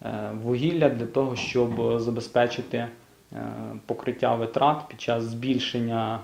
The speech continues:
потреби в електроенергії вже в опалювальний сезон. Наразі, е, цей сегмент, е,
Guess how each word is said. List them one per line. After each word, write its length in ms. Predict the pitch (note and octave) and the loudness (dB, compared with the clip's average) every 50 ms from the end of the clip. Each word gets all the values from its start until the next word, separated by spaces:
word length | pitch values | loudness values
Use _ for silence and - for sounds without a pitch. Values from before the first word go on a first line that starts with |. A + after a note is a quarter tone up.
| - - - | -10 -8 -6
потреби 580 | - A2 - - A#2+ A#2 A#2 A2+ A2+ A2+ A2+ | -4 -2 0 2 4 4 2 2 0 -2 -2
в 420 | A2 A2 A2 A2+ A2+ A#2 A#2+ A#2+ B2+ | -2 -4 -4 -2 -2 -2 -2 -2 -4
електроенергії 840 | A#2 A#2 A#2 - - B2 A#2+ B2+ C3+ B2+ D3 B2+ C3 B2+ A#2+ A#2+ A#2 - - - - _ _ - | -6 -6 -8 -8 -4 0 2 4 4 4 2 0 -2 -2 -4 -4 -6 -10 -18 -20 -20 _ _ -8
вже 280 | A#2+ A2 G#2+ A#2 A#2 A#2 | -6 -4 -2 0 0 0
в 200 | A2+ A2+ A2 A2+ | -2 -2 -2 -2
опалювальний 760 | A2+ A2+ A#2 A#2+ - - B2 B2 A#2+ A#2+ A2+ A2+ A2+ A2+ | -2 -2 -4 -2 2 4 4 4 4 2 0 -2 -2 -4
сезон. 380 | A2 - - G#2+ G#2+ A2+ G#2+ G#2+ G#2+ - _ _ _ _ - - - - - - - - _ - | -6 -8 -10 -10 -10 -10 -12 -12 -14 -18 _ _ _ _ -20 -20 -20 -20 -20 -20 -20 -20 _ -2
Наразі, 760 | A2+ A#2 B2+ D3+ E3 F3 F3 E3 D#3 D#3+ E3 D#3+ D#3 D#3 D3+ | 4 8 10 10 10 10 8 4 0 0 2 4 6 6 6
е, 600 | C#3 B2+ A#2 A#2 A2+ A#2 A#2+ A#2+ A#2+ A#2+ A#2+ A#2 - - - - | 6 4 2 -2 -2 -2 -2 -2 -2 -2 -2 -4 -4 -8 0 4
цей 200 | - B2+ B2+ B2 | 6 6 6 6
сегмент, 720 | A#2 - C3 A#2+ A#2 B2 C3+ C#3 D3+ D#3 E3 E3 E3 - D3 | 2 2 0 2 2 4 6 6 6 6 4 2 0 -2 0
е, 320 | C3 A#2+ A#2+ A#2+ A#2+ | 0 0 0 0 -2